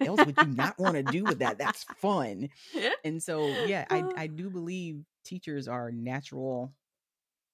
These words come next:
Speaker 1: I think they're natural dev advocates. 'Cause
Speaker 2: Oh,
Speaker 1: like
Speaker 2: yeah.
Speaker 1: you said,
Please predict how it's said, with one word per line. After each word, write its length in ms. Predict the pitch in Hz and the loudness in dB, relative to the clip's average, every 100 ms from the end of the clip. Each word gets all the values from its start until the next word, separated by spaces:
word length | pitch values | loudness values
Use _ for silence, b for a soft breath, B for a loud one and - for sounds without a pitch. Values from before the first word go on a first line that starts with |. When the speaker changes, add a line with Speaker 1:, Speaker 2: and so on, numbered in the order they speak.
| _ | _
Speaker 1:
I 80 | 135 | -6
think 200 | 160 240 | -4 -6
they're 120 | 151 | -4
natural 380 | 135 120 123 120 | -4 -4 -6 -6
dev 200 | 123 117 | -6 -8
advocates. 560 | 113 110 120 135 - _ _ _ _ _ | -8 -10 -8 -10 -12 _ _ _ _ _
'Cause 120 | 139 | -4
Speaker 2:
Oh, 80 | 127 | 0
Speaker 1:
like 0 | |
Speaker 2:
yeah. 120 | 415 | 0
Speaker 1:
you 60 | 247 | 0
said, 360 | 233 131 131 | -2 -6 -6